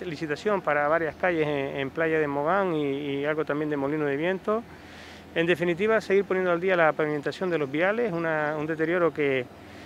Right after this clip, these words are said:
que, pues, intentamos tener, dejar que no se deterioren demasiado y que ir acometiendo todas estas inversiones. Ha sido una inversión potente durante este tiempo de, que llevamos en el gobierno,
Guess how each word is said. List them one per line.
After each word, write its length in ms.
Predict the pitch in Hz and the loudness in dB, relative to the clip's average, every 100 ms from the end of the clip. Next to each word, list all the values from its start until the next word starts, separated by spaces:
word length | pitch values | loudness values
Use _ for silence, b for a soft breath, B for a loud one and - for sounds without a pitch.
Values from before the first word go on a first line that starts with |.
| B - | B -12
que, 180 | - 170 | 2 2
pues, 460 | 170 214 160 - 190 190 | 2 -6 -6 -8 -2 0
intentamos 500 | 180 190 254 220 208 | 4 6 6 6 4
tener, 320 | 220 214 196 | 4 4 2
dejar 300 | 185 202 202 | 4 4 4
que 140 | 185 | 2
no 100 | 190 | 0
se 140 | 185 185 | 0 0
deterioren 420 | 170 170 185 175 | 0 0 0 0
demasiado 540 | 165 151 185 202 202 | 0 0 2 4 4
y 40 | 165 | 2
que 120 | 165 | 2
ir 120 | 170 | 2
acometiendo 420 | 165 165 160 175 | 2 0 0 0
todas 160 | 160 165 | 0 0
estas 160 | 165 147 | -2 -2
inversiones. 420 | 151 135 208 180 | -2 -2 -2 -2
Ha 60 | |
sido 160 | 147 180 | 0 0
una 80 | 170 | 0
inversión 340 | 160 - 180 | -2 -2 -4
potente 480 | 165 156 214 196 160 | 0 2 4 2 2
durante 640 | 147 143 139 151 143 139 | 0 0 0 0 2 0
este 220 | 143 156 160 | -2 -4 0
tiempo 320 | 180 165 143 | 0 0 0
de, 380 | 135 135 135 131 | 0 -2 -4 -4
que 60 | 139 | -2
llevamos 340 | 151 160 143 | -2 -2 -2
en 60 | 151 | -4
el 80 | |
gobierno, 400 | 147 160 185 214 | -2 -2 -2 -4